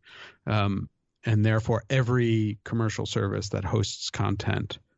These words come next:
um, for public consumption should be able to install some sort of filter that will make sure that,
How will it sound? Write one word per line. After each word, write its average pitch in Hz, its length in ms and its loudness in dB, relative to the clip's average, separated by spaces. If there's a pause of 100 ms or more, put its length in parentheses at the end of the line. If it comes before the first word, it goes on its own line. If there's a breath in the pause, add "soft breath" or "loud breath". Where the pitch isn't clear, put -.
(140)
um, 104 440 0
for 101 140 0
public 110 280 0
consumption 123 680 2 (300 loud breath)
should 139 560 0
be 120 140 0
able 107 300 0
to 107 260 -2
install 101 400 -4
some 113 280 2
sort 107 240 2
of 98 400 -2
filter 104 540 0
that 104 220 0
will 98 280 2
make 104 260 0
sure 98 340 2
that, 95 420 0